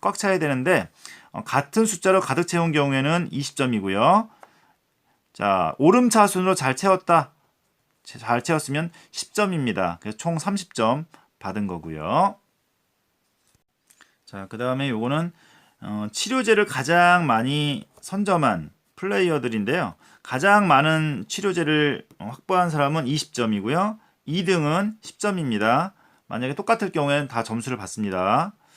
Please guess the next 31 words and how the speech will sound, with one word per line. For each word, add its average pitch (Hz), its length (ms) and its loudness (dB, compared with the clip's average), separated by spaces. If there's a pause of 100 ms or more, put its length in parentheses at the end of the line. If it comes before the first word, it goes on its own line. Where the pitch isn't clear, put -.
(300)
그 113 100 -20
다음에 127 180 -2
요거는 156 360 -2 (300)
병상을 185 720 2
확보 208 220 -4
못한 165 340 0
경우에는, 151 720 0 (360)
어, 107 540 0 (280)
이렇게 117 180 -12
마이너스 135 480 0
오 110 180 0
점, 92 320 -2
하나 180 560 2
못했을 117 400 -8
때는 123 160 -2
마이너스 104 380 -4
오 92 100 -4
점, 185 340 -2 (400)
또 220 240 6
못했다 139 600 0
그러면 113 240 -6
십 - 200 -12
점 143 300 0
마이너스고요. 110 920 -2
또 185 100 -6
못했다 139 340 -4
그럼 101 100 -10
십오 170 280 -4
점 170 100 -2
마이너스입니다. 175 880 -2
그래서 127 280 -10